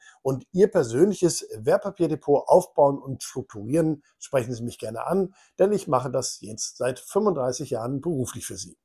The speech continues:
Schauen wir zunächst wieder auf die Lage im Nahen Osten. Wie in der Sendung von gestern Abend ja schon berichtet, hat U-S-Präsident Trump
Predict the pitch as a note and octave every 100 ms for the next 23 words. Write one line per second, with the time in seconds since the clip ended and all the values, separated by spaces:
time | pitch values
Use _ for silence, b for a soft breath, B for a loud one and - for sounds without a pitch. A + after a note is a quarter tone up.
0 | _ _ - B B B B F#3 A#3 F3+
1 | E3 E3+ - D#3+ D#3 - B2+ C3 C#3+ C#3
2 | A2+ A2 B2+ C3+ B2+ A#2 A2 G#2 G2+ A#2
3 | - F3+ - G#3 F#3+ - B B B B2+
4 | E3 F3 D#3+ C#3+ B2+ D#3 G#3 G3 D#3 C#3
5 | B2+ C3+ E3+ F3 D#3+ C#3 D3 C#3 - C3
6 | B2 C3+ G3 F#3+ - - F3+ - - E3
7 | E3+ - D3+ C#3 B2+ C3 D#3+ F3